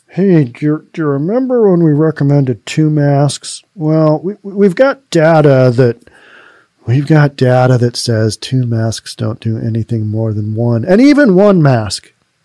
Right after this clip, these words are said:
doesn't really do much. We're still not sure why the coronavirus transmits the way it does." Um, and then we're also gonna see a bunch of stories about the death cases and how, ah, yeah,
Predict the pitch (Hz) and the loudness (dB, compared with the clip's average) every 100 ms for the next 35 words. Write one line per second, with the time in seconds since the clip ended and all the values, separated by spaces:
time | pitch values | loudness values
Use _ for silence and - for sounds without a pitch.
0 | - 143 127 117 117 120 113 117 107 101 | -2 2 2 0 -4 -6 -4 -2 -4 -6
1 | 107 123 113 104 - - - - - 120 | -2 -2 -2 -6 -8 -16 -20 -20 -8 -6
2 | - 339 330 - - 359 190 170 147 - | -2 -2 -2 -4 -6 -2 2 2 2 0
3 | 147 135 135 131 120 - 131 117 151 165 | 0 2 2 2 0 -2 -4 -2 -2 -2
4 | - 123 113 107 123 120 185 - - _ | -2 -2 -2 -2 -2 0 -2 -8 -16 _
5 | - _ _ _ 139 143 151 147 151 147 | -20 _ _ _ 0 2 2 2 4 2
6 | 147 147 139 123 _ 196 226 247 247 226 | 2 0 -2 -6 _ 0 0 0 2 4
7 | 220 - 202 196 175 - 202 156 175 - | 4 2 2 2 0 0 0 0 0 -2
8 | 165 - 156 185 170 156 165 175 175 170 | -4 0 2 2 0 -2 -2 -2 -2 0
9 | 165 123 151 180 - - 175 175 196 202 | 0 -2 -2 -2 -2 -2 0 0 -2 0
10 | 190 160 131 147 143 156 170 170 151 98 | 0 -2 -2 -2 -2 -2 -2 2 2 0
11 | 101 110 123 131 131 127 | -6 -6 -2 -2 0 -2